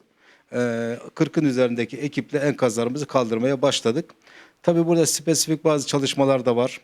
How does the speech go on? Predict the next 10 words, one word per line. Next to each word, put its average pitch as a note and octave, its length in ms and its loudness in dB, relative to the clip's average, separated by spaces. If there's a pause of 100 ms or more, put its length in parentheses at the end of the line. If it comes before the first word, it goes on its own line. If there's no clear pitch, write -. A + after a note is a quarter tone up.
(160)
Hasar D#3 300 0
tespitlerimiz C#3 760 -2
yapılıyor. B2+ 580 2
Yine B2 220 0
Samsun B2 360 -4
Çevre B2 300 2
Müdürlüğümüzün A2+ 540 -2
ekiplerinle, A2 640 0
onların A#2 360 0
koordinesinde. A2 760 -2